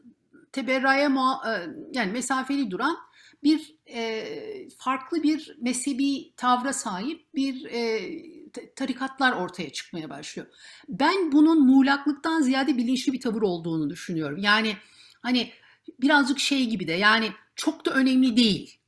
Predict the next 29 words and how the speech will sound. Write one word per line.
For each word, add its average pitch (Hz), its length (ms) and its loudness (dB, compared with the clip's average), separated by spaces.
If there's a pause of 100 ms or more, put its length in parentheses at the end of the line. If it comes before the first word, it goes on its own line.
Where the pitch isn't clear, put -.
(220)
Hani 190 380 -2
bu 208 120 -6
Sünni, 190 440 0
Şii 185 280 -4
vesaire 175 420 -2
onun 226 200 0
üzerinden 214 480 -2
pek 226 160 -6
fazla 202 340 -2
düşünmek 220 420 -6
istemiyorlar - 600 -2
aslında. - 600 -8 (560)
E, 175 280 -4
dolayısıyla 262 520 0
böyle 262 200 0
bir 254 300 -2 (380)
daha 262 440 4
uzlaştırıcı 233 840 0
bir 202 80 -2
noktada 190 480 -2
duruyorlar. 135 520 -10 (260)
E, 196 140 -8
bu-, 240 200 -2
bunun 262 140 4
adına 220 340 -2
ben 233 240 -2
alicilik 196 520 -4
diyorum. 143 340 -8 (540)
Şimdi 330 380 0